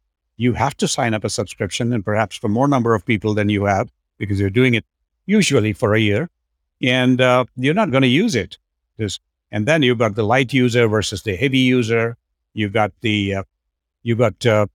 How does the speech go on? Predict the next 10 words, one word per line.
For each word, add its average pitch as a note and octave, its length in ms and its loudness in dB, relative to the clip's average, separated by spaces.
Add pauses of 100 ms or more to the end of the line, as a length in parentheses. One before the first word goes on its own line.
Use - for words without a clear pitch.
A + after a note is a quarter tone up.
(680)
you're A2 180 -2
purchasing, G#2 680 -2
you're G2 240 -6
not, A#2+ 200 0 (1000)
everybody A#2 440 0
is A2 120 0
not A2+ 260 -2
using G#2+ 300 -2
the G2+ 80 -6
same. A#2 400 -2